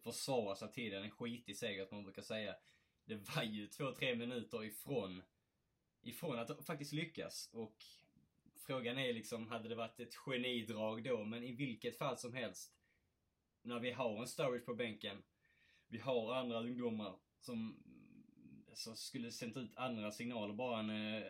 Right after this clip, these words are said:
Alexander Arnold eller en Woodburn som hade kommit in, alltså en akademispelare, det hade ju väckt publiken på ett annat sätt.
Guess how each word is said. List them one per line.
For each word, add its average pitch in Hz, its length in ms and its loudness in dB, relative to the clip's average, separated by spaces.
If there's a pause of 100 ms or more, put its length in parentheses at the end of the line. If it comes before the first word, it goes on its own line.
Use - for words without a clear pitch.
(140)
Alexander 117 560 2
Arnold 110 220 2
eller 110 140 2
en 107 100 0
Woodburn 107 420 0
som - 80 -6
hade 107 120 0
kommit 110 320 -2
in, 101 280 -2
alltså 104 200 -4
en 104 240 -4
akademispelare, 107 800 0
det 107 80 2
hade 107 120 2
ju 107 260 0
väckt 120 400 -2
publiken 110 440 -2
på 113 60 -2
ett 107 100 -4
annat 110 220 0
sätt. 110 240 -2